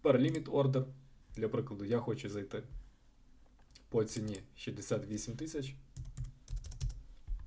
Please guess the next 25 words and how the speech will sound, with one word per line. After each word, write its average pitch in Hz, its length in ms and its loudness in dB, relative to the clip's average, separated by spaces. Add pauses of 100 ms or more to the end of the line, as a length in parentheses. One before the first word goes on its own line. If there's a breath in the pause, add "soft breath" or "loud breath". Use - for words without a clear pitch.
(760 soft breath)
Вписую 110 480 0
вже 107 160 2
об'єм, 107 440 -2 (240)
так - 160 -14
само 104 320 -2
один 110 280 -2
B 110 40 -4
T 120 140 -4
C, 156 340 -4
купівля, 131 520 2 (300)
і 147 60 0
натискаю 123 560 0 (160)
«Розмістити 120 580 -2
ордер». - 300 -6 (680 soft breath)
Все, - 160 0
в 139 60 2
мене 120 180 4
висить 131 320 0
ліміт, 165 320 -4
і 123 40 2
я 135 160 6
так 131 180 -2
само 135 420 4 (220)
можу 113 360 -2
одразу 104 520 -2